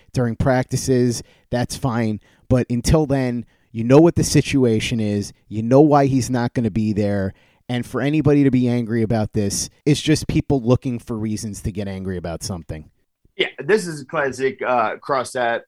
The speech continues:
Speaker 2: bridge when you get to it situation. Uh, n-, this means nothing. If down the road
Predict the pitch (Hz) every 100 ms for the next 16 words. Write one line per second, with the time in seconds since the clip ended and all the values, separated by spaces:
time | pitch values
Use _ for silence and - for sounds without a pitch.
0 | - 120 127 123 117 120 113 123 123 147
1 | 143 143 147 156 151 151 156 156 151 _
2 | _ 151 123 110 135 165 143 139 147 156
3 | 180 170 127 160 175 117 - _ _ _
4 | _ 240 285 - - _ _ 170 208 202
5 | 185 190